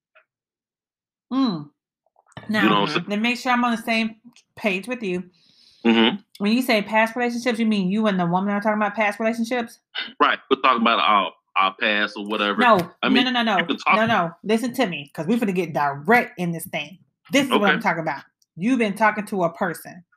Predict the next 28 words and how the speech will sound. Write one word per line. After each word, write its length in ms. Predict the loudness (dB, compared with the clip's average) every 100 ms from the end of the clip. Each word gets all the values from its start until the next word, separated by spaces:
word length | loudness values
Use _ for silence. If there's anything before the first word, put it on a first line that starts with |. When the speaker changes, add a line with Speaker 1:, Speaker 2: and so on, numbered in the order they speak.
| _
Speaker 1:
All 300 | 4 6 6
y'all 220 | 6 4 4
Speaker 2:
Mm-hmm. 80 | 2
Speaker 1:
been 140 | -2
talking 260 | 0 0 -2
to 120 | -6
a 60 | -6
person, 460 | -8 -10 -16 -20 _ _ -10
okay? 260 | -4 -2
Speaker 2:
Right. 240 | 2 2 0 -8 -20 -20 -20 _ -20 _
Speaker 1:
You 200 | -4 2
all 260 | 6 6
have 240 | 6 2 0
connected 460 | -4 -4 -4 -6
with 140 | -6 -8 -6
them 460 | -6 -4 -6 -10 -14 _ _ _ _ _ _ _
from 180 | -2 0
the 100 | 0
top 380 | 0 4 4 4
up. 300 | 2 2 0 _ _ _ _ -16
No 360 | -8 0 2
Speaker 2:
Right. 80 | 4
Speaker 1:
bottom. 540 | 6 4 2 -4 -8 _ _ -16
Nobody 580 | -10 -2 0 4 4 4
Speaker 2:
Right. 80 |
Speaker 1:
else 140 | 0 0
has 220 | -2 -2
been 380 | -2 -2 -2